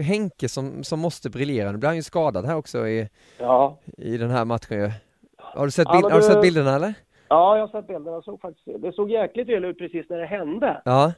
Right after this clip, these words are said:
Speaker 2: Men sen när han kom tillbaka ut, spelade, släppte in målet och, och, och, eh, så vet jag inte liksom vad, om, om det var,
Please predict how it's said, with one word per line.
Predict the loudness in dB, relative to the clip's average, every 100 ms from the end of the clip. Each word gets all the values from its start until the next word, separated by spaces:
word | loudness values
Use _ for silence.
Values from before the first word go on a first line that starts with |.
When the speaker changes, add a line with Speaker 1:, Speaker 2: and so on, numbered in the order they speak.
| _
Speaker 2:
Men | -10 -4
sen | -4
när | -4
han | -4
kom | -6
tillbaka | -6 -2 -2 0 -4
ut, | -4 -8
spelade, | -4 -2 -2 -4
släppte | -6 -8 -6
in | -4
målet | -2 -2 -4 -4
och, | -8 -6 -6 -4 -4
och, | -2 -4 -4 -6
och, | -8 _ -4
eh, | -2 -2 -4 -8 _ _ _ _ _ _ _ _ -20 _
så | -2
vet | 0 0
jag | -4
inte | -2
liksom | -6 -6 -2
vad, | 0 0 0
om, | -4 -4
om | -2 -2
det | -2
var, | 0 0 0